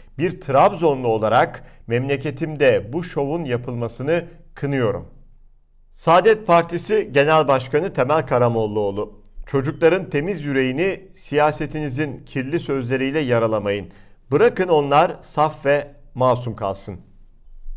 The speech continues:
Mustafa Yeneroğlu, Deva Partisi milletvekili, "Nefret dilini o kadar sıradanlaştırdılar ki on yaşındaki çocuğa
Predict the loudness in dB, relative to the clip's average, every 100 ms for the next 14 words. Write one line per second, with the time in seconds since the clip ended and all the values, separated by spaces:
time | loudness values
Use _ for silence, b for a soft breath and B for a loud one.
0 | -6 -6 -2 -2 2 4 4 2 -2 2
1 | 4 6 6 4 2 -2 -6 2 4 6
2 | 6 4 2 0 -2 -10 -6 -6 -6 -12
3 | -6 -2 0 0 -4 -8 -6 -6 -6 -8
4 | b b b -2 -2 0 0 0 0 -6
5 | -4 -2 -4 -8 -8 -6 -4 -4 2 4
6 | 4 2 -10 -12 0 2 4 2 2 -2
7 | -2 -6 0 0 0 -2 -8 -8 -12 -4
8 | 0 0 0 -4 -4 -4 -4 -4 -6 -6
9 | 0 4 4 2